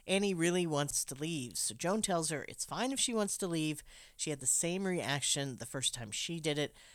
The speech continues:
But before she goes, Joan wants to give her some supplies and the ability to do this freaky crap on her own. So she gives her a candle and a piece of paper because, you know, those are things you don't have at home,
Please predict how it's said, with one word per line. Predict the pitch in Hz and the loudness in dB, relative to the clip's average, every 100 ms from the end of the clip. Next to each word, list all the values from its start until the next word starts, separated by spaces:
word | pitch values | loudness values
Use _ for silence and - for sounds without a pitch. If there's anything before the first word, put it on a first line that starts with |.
| - - - | -20 -18 -12
But | 180 | -10
before | - - 214 | -8 -2 0
she | 240 285 | 2 0
goes, | 240 208 175 175 - - | 2 4 6 4 -2 -2
Joan | 165 170 220 220 | 2 4 4 4
wants | 180 - | 4 2
to | 185 | -2
give | 175 135 | -4 -2
her | 139 | 0
some | - 110 | -2 -2
supplies | - - - 170 170 160 156 - | -4 -4 -4 0 2 2 2 0
and | 147 | -2
the | 143 139 | 0 -2
ability | 123 196 240 226 - 139 131 | 2 2 4 4 2 -2 -2
to | - 131 | -6 -4
do | - 160 220 | -2 0 0
this | 190 151 151 - | 2 2 2 0
freaky | - 139 127 151 | -4 -8 -6 -10
crap | - 110 110 - | -8 -6 -6 -8
on | 117 113 - | -6 -8 -8
her | 120 - | -10 -2
own. | 208 226 170 160 - - - - - | 2 4 4 2 -4 -14 -20 -20 -10
So | - | -8
she | 147 170 | -6 -2
gives | 170 190 202 | 0 0 2
her | 247 - | 0 0
a | - | -4
candle | - 170 139 120 117 190 - | -4 -2 -2 -2 0 0 0
and | 135 143 | -2 -4
a | 180 | -4
piece | - 196 | -2 -2
of | 214 | -2
paper | - 147 127 92 127 - - - | -2 -4 -4 -6 -8 -10 -20 -16
because, | 156 151 139 - | -4 -2 -2 -4
you | 151 | -4
know, | 131 | -4
those | 120 135 151 | -4 -4 -6
are | |
things | - 127 123 | -6 -6 -6
you | 117 | -6
don't | 113 | -8
have | - 104 | -8 -10
at | - | -12
home, | - 110 | -12 -12